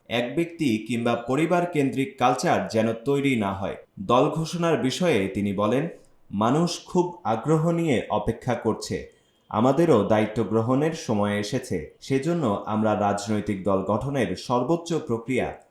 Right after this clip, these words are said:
চালু রেখেছি। ফেব্রুয়ারির শেষ সপ্তাহকেই আমরা নির্ধারণ করেছি। সে অনুযায়ী আমরা খুব দ্রুত কাজ করছি।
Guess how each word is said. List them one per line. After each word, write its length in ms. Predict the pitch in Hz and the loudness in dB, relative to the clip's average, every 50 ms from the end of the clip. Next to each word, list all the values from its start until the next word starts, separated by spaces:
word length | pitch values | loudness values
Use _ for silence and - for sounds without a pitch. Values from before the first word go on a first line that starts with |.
| _ _ - | _ _ -2
চালু 260 | 113 113 110 117 120 | 0 0 2 4 2
রেখেছি। 580 | 113 104 - 107 101 - - 101 87 - - - _ _ _ | 2 2 0 -4 -8 -8 -6 -8 -8 -8 -10 -18 _ _ _
ফেব্রুয়ারির 640 | - - 131 127 127 143 156 165 170 165 165 170 170 | -2 2 2 2 4 6 6 8 8 8 8 6 4
শেষ 440 | 160 - - - 123 117 117 - - | 2 -2 -2 0 0 0 0 0 -2
সপ্তাহকেই 760 | 120 107 - - 143 139 139 165 156 - 135 101 90 87 69 - | -2 -2 0 0 0 2 2 0 0 0 0 0 2 0 -2 -4
আমরা 320 | - 107 107 110 113 104 101 | -2 0 4 6 6 6 6
নির্ধারণ 500 | 104 110 104 - 131 139 135 139 143 139 | 2 0 0 0 0 0 0 0 -2 0
করেছি। 560 | - 151 147 101 98 - - 104 85 - - _ _ _ _ _ _ | 0 0 0 0 0 -2 -4 -6 -8 -8 -12 _ _ _ _ _ _
সে 220 | - - 139 143 | -4 0 2 2
অনুযায়ী 580 | 151 156 165 170 160 170 165 139 110 104 98 - - | 4 4 2 2 2 2 2 2 2 0 0 -2 -2
আমরা 240 | 110 110 113 117 | -2 2 2 2
খুব 380 | 113 - - - 165 156 123 101 | 0 0 -2 -2 -2 -2 -2 -4
দ্রুত 260 | 92 123 143 151 147 143 | -2 0 0 2 2 2
কাজ 420 | 101 131 - - 104 104 - - | 0 0 0 0 0 -2 -2 -4
করছি। 460 | - 110 98 - - - 107 87 - | -4 -4 -4 -4 -6 -8 -8 -10 -8